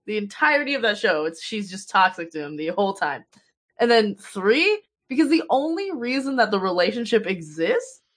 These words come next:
is because he is a, basically a stepping stone from, like, trying to find her boyfriend to finding her boyfriend.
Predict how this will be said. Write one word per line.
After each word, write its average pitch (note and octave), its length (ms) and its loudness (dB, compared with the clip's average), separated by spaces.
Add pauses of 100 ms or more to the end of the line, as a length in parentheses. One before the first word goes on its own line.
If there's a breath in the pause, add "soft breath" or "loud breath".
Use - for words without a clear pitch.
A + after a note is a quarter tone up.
is G#3+ 160 0
because G#3+ 340 2
he C#4 360 2
is A#3+ 120 2
a, G#3 160 2 (200)
basically D#4 460 2
a G3+ 60 4
stepping A3+ 400 0
stone D#3+ 460 0
from, D#3+ 640 -2 (380)
like, D#3+ 280 0
trying G#3+ 300 2
to G#3 100 -6
find F#3+ 560 0
her G#3+ 160 -2
boyfriend D4+ 640 2
to - 80 2
finding G3 600 0
her F#3+ 140 2
boyfriend. D3+ 580 -6